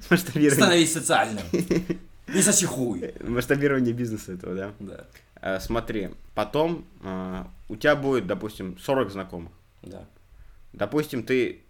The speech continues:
Speaker 1: с четырьмя из ними будешь общаться.
Speaker 2: Знаешь, как будто это такая цепочка, типа,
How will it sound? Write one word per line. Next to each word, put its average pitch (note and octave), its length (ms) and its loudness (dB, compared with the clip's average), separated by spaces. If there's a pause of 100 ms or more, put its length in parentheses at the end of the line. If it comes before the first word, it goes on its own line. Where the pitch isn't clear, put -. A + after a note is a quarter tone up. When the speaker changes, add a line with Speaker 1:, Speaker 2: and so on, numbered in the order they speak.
(480)
Speaker 1:
с - 60 -18
четырьмя C3 480 0
из G#2+ 180 -2
ними A#2+ 200 -2
будешь A2 320 -2
общаться. F2+ 360 -10 (160)
Speaker 2:
Знаешь, C#3+ 200 -8
как G#2 200 -8
будто A#2+ 200 -8
это G#2 180 -8
такая G2+ 540 -6 (280)
цепочка, G#2+ 760 -10
типа, F2+ 480 -12